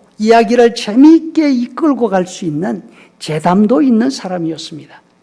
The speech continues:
이렇게 재능이 많았음에도 불구하고 삼손은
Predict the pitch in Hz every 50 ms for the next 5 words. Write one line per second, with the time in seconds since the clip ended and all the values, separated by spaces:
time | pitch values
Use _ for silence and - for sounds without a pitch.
0 | _ _ _ _ _ _ _ _ _ _ _ _ _ _ - 220 214 214 214 -
1 | 208 190 - 190 190 196 196 190 196 190 180 151 135 135 131 135 147 170 220 240
2 | 233 - 240 226 226 220 196 220 214 - - 185 170 160 160 156 135 143 143 -
3 | - 156 170 196 220 226 233 - - - - - _ _ _ - - - 175 165
4 | 147 135 151 147 147 175 247 285 277 -